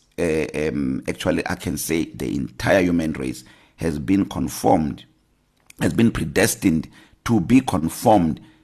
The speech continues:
to the inward, to the inward likeness of Jesus Christ. The Bible says, "To whom he, uh,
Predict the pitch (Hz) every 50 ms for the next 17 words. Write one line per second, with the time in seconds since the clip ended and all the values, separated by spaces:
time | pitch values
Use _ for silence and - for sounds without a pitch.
0 | _ _ _ - 95 78 - - - - _ - 147 151 147 131 107 90 - -
1 | - 113 95 90 90 82 - - _ 156 175 170 175 170 160 147 101 - 92 98
2 | 110 117 - - 101 87 71 - - - - _ _ _ _ _ _ _ _ -
3 | _ _ _ - 76 73 76 90 87 90 87 - - 82 76 71 73 90 90 90
4 | 95 92 87 - - 90 90 - - 80 73 87 92 92 87 80 82 87 92 92
5 | 92 87 - - _ _ _ _ _ _ _ _ _ _ _ 80 82 80 82 82
6 | 78